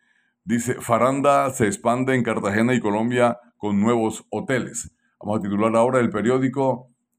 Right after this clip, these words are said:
"El Pilón de la ciudad de Valledupar, Día Nacional del Hombre". Dice, "Reconocimiento a líderes de Valledupar y el departamento del Cesar". Corredor minero del Cesar, más de cien solicitudes de restitución de tierras en el veinte veinticuatro.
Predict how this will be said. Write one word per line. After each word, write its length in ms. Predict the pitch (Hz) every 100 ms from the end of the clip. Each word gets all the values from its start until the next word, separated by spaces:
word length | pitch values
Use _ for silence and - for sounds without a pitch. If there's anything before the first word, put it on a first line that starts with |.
| -
"El 220 | 180 180
Pilón 280 | 165 156 139
de 80 | 113
la 80 | 101
ciudad 220 | 113 113
de 80 | 113
Valledupar, 500 | 107 107 104 120 104
Día 400 | 131 123 110 98
Nacional 440 | 104 104 113 120
del 100 | 127
Hombre". 540 | 175 156 123 92 - _ -
Dice, 200 | 110 123
"Reconocimiento 680 | 117 110 113 110 113 135 127
a 40 |
líderes 300 | 123 139 127
de 60 | 110
Valledupar 540 | 104 104 104 127 131 131
y 80 |
el 100 | 110
departamento 680 | 101 98 98 101 117 113 107
del 120 | 95
Cesar". 460 | 92 98 117 98 90 - - _
Corredor 400 | - 123 135 156
minero 320 | 143 151 151
del 160 | 123 107
Cesar, 640 | 110 127 131 135 - -
más 220 | 92 117 123
de 100 | 120
cien 220 | 127 131
solicitudes 680 | 127 113 101 127 123 120 95
de 100 | 107
restitución 680 | 104 - 107 101 110 123
de 100 | 113
tierras 400 | 95 120 120 107
en 80 | 98
el 140 | 95
veinte 480 | 90 117 104 107 - _ _
veinticuatro. 920 | 82 110 113 107 90 110 95 82 67